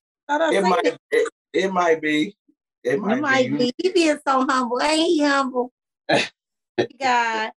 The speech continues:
Speaker 1: Thank you, God, for humility.
Speaker 2: <laughs>
Speaker 1: I'll shout him out. My dog is doing his thing.
Speaker 2: Hey, well, you know, I appreciate you, man. I appreciate you having me on the show, too.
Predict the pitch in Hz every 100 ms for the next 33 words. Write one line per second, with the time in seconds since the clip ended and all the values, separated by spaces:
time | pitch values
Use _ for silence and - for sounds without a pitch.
0 | _ - 214 240 - 262 254 247 240 247
1 | 262 262 254 208 202 202 - 185 175 175
2 | 165 180 - 226 - - - 127 127 123
3 | 107 101 _ _ _ - 254 339 330 302
4 | 262 240 220 220 214 208 254 294 285 277
5 | 262 254 220 196 - 247 240 226 247 240
6 | 233 220 _ 247 247 226 202 160 _ -
7 | 120 113 113 113 123 135 135 131 123 127
8 | 131 127 117 - 104 101 - 95 95 95
9 | 95 98 92 104 - 131 127 120 113 117
10 | 113 113 113 113 117 110 110 110 110 104
11 | - 117 98